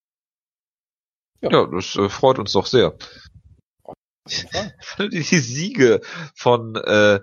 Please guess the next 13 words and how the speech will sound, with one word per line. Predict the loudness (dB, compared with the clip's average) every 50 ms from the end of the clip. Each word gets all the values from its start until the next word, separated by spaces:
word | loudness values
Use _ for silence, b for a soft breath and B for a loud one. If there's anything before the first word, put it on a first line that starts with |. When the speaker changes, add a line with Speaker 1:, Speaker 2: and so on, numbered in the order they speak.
| -4 b b b _ _ _ _ -6 -6 -2
Speaker 2:
Eric | 0 0 2 2 0 -2
Silva | 0 -2 0 2 2 2
mal | 2 0 -2
anguckst | -2 -4 -10 -12 -10 -10 -6
in | -2
der | -2 0
U | 0 0 -2
F | -2 _ _ _ _ -14 -12
C, | -10 -8 -8 -8 -10 -8
Luis | -8 -6 -4 -4 -4 -4 -4 -6 -6 -2 0
Ramos, | 0 2 2 2 2 2 2 0 -2 -2 -2 _ _ _ _ _ _ _ _ _ -6
Charlie | -4 0 2 4 4 4 4 2 0
Brannaman, | 0 4 4 4 4 4 0 -4 -2 -2 -4 -4 -4 -6 -14